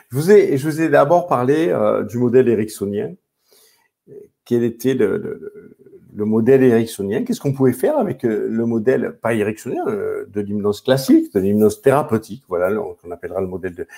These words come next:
peu importe qu'on utilise de l'ericksonien ou du hellmanien ou d'autres choses. Euh,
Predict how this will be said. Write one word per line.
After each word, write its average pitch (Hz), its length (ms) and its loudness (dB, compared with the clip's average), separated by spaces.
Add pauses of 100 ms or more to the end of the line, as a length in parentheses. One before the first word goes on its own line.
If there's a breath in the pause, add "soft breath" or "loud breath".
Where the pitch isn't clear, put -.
(120 loud breath)
peu 92 120 -8
importe - 480 -4
qu'on 87 160 -12
utilise 92 380 -14
de 92 120 -8
l'ericksonien 82 720 -10
ou 87 100 -10
du 80 160 -12
hellmanien 82 460 -14
ou 82 140 -16
d'autres 78 260 -16
choses. 117 420 -4 (500 loud breath)
Euh, - 200 -2